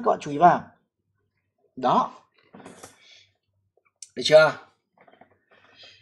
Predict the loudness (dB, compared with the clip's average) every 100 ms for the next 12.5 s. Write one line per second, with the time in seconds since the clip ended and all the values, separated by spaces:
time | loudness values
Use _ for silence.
0 | _ _ _ _ 2 4 4 2 2 2
1 | 4 4 6 6 6 6 6 4 2 2
2 | 0 -2 0 2 4 2 2 0 0 -6
3 | -8 2 2 2 0 2 4 4 4 2
4 | -2 0 0 0 -4 -8 -4 -2 2 2
5 | 2 -2 -4 -6 -8 -10 -12 -6 -6 -6
6 | -10 _ 4 4 2 -6 _ _ _ _
7 | _ _ 2 2 4 4 8 10 10 8
8 | 6 0 2 8 10 10 8 8 8 8
9 | 0 4 6 6 2 -4 -4 -4 -4 -8
10 | -20 -6 8 12 12 8 10 12 12 10
11 | 8 8 8 2 4 4 2 -2 -10 -4
12 | -2 -2 0 6 6